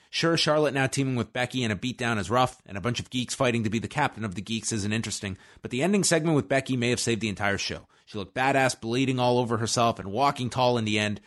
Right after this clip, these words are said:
I guess we can look forward to her losing clean on Sunday and being sent down the mid-card like all over acts.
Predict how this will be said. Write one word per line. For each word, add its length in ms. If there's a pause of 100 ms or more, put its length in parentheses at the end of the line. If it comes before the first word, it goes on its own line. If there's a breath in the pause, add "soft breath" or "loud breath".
(200 soft breath)
I 60
guess 220
we 60
can 120
look 140
forward 280
to 120
her 120
losing 300
clean 240
on 140
Sunday 300
and 100
being 160
sent 200
down 220
the 60
mid-card 520
like 260
all 340
over 360
acts. 420